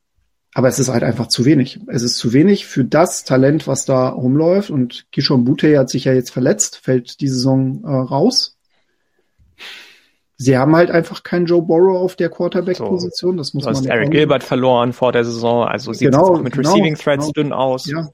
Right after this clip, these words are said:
Speaker 1: ja.
Speaker 2: Ja.
Speaker 1: Also, ähm, das ist alles, das,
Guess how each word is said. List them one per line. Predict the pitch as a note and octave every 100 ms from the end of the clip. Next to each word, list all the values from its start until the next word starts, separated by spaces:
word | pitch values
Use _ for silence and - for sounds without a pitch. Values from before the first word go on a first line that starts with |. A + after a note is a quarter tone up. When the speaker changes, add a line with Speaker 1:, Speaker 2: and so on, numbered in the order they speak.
| _
Speaker 1:
ja. | - C#3
Speaker 2:
Ja. | B2+ D#3 _ _ - _ _ _
Speaker 1:
Also, | C#3+ C3 C#3+ C#3 C3 C3+ _ _ C4+
ähm, | C3+ C3+ C3 B2+ B2 B2 _ _ _ _ _ _ _ _ _
das | - C3+ - A3+ A3 C4
ist | - A3 E3+ - - -
alles, | D3+ E3+ F3 E3 - - - _
das, | - C3 B2 -